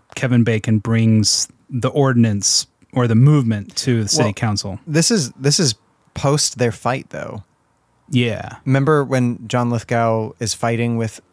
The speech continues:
Speaker 2: her in the church?
Speaker 1: Oh, that happened. Oh, that happens after?
Speaker 2: Does
Speaker 1: Does
Speaker 2: it?
Speaker 1: it happen after?
Speaker 2: Oh, no, you're right, 'cause she comes there to talk to him after he
Speaker 1: Yeah,
Speaker 2: votes
Speaker 1: to
Speaker 2: it down.
Speaker 1: convince
Speaker 2: Yeah,
Speaker 1: him.
Speaker 2: okay, yeah, yeah,
Speaker 1: Yeah.
Speaker 2: yeah. So continue.
Speaker 1: Okay. <laughs> So Kevin Bacon, this is a great performance because it's, like,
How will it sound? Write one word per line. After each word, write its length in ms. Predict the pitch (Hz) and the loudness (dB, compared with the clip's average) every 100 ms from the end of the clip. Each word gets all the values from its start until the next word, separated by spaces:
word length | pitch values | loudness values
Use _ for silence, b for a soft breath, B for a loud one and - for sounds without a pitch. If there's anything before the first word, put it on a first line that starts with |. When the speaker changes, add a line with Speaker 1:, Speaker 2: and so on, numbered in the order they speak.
| _ _ _ - | _ _ _ -12
Speaker 2:
her 500 | - 117 113 110 110 | -2 0 0 -2 -4
in 240 | 127 113 | -4 -4
the 80 | 110 | -4
church? 560 | - 117 143 - - _ _ _ _ _ _ _ _ - | -4 -4 -4 -8 -14 _ _ _ _ _ _ _ _ -2
Speaker 1:
Oh, 180 | 139 139 | 2 2
that 80 | |
happened. 320 | 127 123 117 113 - | 2 -2 -6 -10 -2
Oh, 160 | 127 | -2
that 120 | 131 131 | 0 -2
happens 340 | 143 139 120 | -2 -2 -4
after? 520 | 110 143 - 262 294 _ - | -2 -4 -4 -4 -4 _ -4
Speaker 2:
Does 120 | 131 | 2
Speaker 1:
Does 100 | 185 | 4
Speaker 2:
it? 100 | 277 | 4
Speaker 1:
it 60 | |
happen 280 | 233 277 311 | 4 4 2
after? 260 | 330 320 - | -2 -4 -2
Speaker 2:
Oh, 100 | 190 | 0
no, 160 | 185 165 | 4 2
you're 160 | 160 220 | 4 2
right, 240 | 175 123 | 2 -2
'cause 120 | 120 151 | -4 -2
she 160 | 196 | -2
comes 420 | 175 143 180 170 | -2 -2 0 0
there 220 | 131 127 113 | 0 0 0
to 80 | |
talk 300 | 110 123 117 | -2 -2 -2
to 80 | - | -2
him 200 | 117 110 - | -2 -2 -2
after 360 | 113 120 123 | -4 -4 -2
he 100 | 113 | 0
Speaker 1:
Yeah, 80 | 147 | 0
Speaker 2:
votes 120 | 110 | 0
Speaker 1:
to 40 | 135 | -2
Speaker 2:
it 60 | 135 | 0
down. 80 | 123 | 0
Speaker 1:
convince 320 | 135 131 123 | 2 0 2
Speaker 2:
Yeah, 80 | 123 | 2
Speaker 1:
him. 60 | |
Speaker 2:
okay, 200 | 123 113 | 2 0
yeah, 40 | 110 | -2
yeah, 160 | 110 107 | -2 -4
Speaker 1:
Yeah. 20 | 98 | -6
Speaker 2:
yeah. 40 | |
So 140 | 107 127 | -2 -2
continue. 580 | 165 147 196 135 104 - | 0 0 0 0 0 -4
Speaker 1:
Okay. 220 | 131 - - | -6 -6 -10
<laughs> 60 | B B B B B B | B B B B B B
So 460 | - 147 143 139 - - | 2 4 2 0 -6 -4
Kevin 260 | 165 165 | 0 2
Bacon, 540 | 147 147 135 143 131 - | 2 0 2 2 2 0
this 180 | - 190 | 0 2
is 100 | 254 | 2
a 60 | 202 | 2
great 220 | 156 147 | 2 -2
performance 520 | 139 - 135 156 165 | -4 0 0 2 -2
because 460 | - 139 135 120 - | -2 -2 0 -2 -4
it's, 160 | 123 | -2
like, 240 | 127 120 | -2 -2